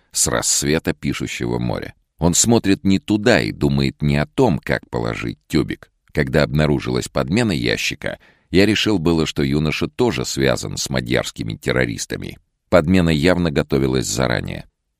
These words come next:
Первая мысль: Матье пронес за полицейское оцепление пистолет. Но если в деле были замешаны телохранители —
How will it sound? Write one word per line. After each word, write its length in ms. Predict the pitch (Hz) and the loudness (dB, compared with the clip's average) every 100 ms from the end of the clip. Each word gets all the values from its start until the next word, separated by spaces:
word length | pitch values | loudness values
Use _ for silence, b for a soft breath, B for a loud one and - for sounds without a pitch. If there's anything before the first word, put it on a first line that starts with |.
| _ _ - | _ _ 4
Первая 380 | 107 101 110 | 4 6 4
мысль: 440 | 104 107 - 98 87 _ _ | 4 2 4 2 0 _ _
Матье 560 | - 95 - 98 98 76 | 2 2 2 4 6 6
пронес 560 | - 65 62 62 52 | 2 0 0 -2 -2
за 180 | - 69 | -2 -4
полицейское 720 | - 69 - 69 58 - 62 57 | 0 -2 0 -2 -2 -2 -2 0
оцепление 600 | - - 62 53 53 50 | -4 -4 -2 -2 -4 -4
пистолет. 640 | 65 - 65 60 50 - _ _ b b | -4 -2 0 -2 -4 -10 _ _ b b
Но 140 | 80 85 | 2 4
если 300 | 80 - 76 | 4 2 0
в 100 | 58 | 2
деле 280 | 82 69 57 | 2 2 0
были 260 | 71 64 | -2 -2
замешаны 600 | 60 69 65 58 62 58 | 0 0 0 -2 -4 -6
телохранители — 1040 | - 69 67 - 67 90 127 - 60 50 | -4 -2 -2 -2 0 0 -2 -2 -2 -4